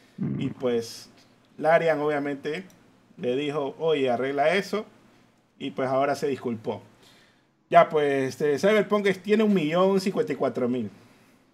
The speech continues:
Speaker 1: ¿En serio? Cyberpunk era ochocientos y algo de lo, yo, de lo que yo vi. Capaz vi mal, entonces. Dale.
Speaker 2: Mm, no.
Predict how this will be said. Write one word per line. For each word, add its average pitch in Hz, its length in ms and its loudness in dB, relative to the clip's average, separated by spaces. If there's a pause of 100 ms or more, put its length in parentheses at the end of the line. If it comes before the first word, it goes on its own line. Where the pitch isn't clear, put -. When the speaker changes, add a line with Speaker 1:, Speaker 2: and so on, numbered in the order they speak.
(280)
Speaker 1:
¿En 175 160 2
serio? 160 840 6 (920)
Cyberpunk 208 460 6
era 233 160 10
ochocientos 151 600 0
y 147 60 2
algo 208 200 0
de 139 60 0
lo, 135 200 0
yo, 131 200 0
de 131 120 -8
lo 135 160 4
que 127 140 0
yo 127 60 4
vi. 131 120 2
Capaz 151 280 4
vi 139 120 2
mal, 131 180 0
entonces. - 560 -16
Dale. 139 280 0 (380)
Speaker 2:
Mm, 110 440 -10
no. 107 140 -10